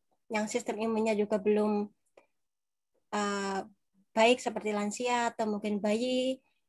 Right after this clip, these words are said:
itu malah bisa menimbulkan efek yang tidak diinginkan. Dia, jadi, jadi dia bisa jadi patogenik, bukan imunogenik, tetapi malah jadi patogenik.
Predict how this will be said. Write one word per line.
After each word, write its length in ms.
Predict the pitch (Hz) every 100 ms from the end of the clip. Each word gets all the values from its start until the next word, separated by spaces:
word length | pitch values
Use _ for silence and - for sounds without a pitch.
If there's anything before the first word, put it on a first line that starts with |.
| _ 233
itu 160 | 254
malah 320 | 302 262 254
bisa 320 | 269 226 254 269
menimbulkan 560 | 262 247 214 208 240
efek 320 | 214 214 247 -
yang 160 | 226 226
tidak 240 | 226 -
diinginkan. 560 | 202 190 185 - 185 185
Dia, 240 | 196 214 220
jadi, 400 | - 220 196 - _
jadi 280 | 208 202 247 220
dia 200 | 226 247
bisa 400 | 214 208 208 196 - - - _ _ _ _ _ _ -
jadi 240 | 214 208
patogenik, 640 | 233 233 226 208 202 220 - _ _ _ _ -
bukan 240 | 208 208 214
imunogenik, 640 | 220 220 208 208 247 233
tetapi 320 | 226 214 254
malah 160 | 247 220
jadi 240 | 208 196
patogenik. 560 | 185 190 185 175 175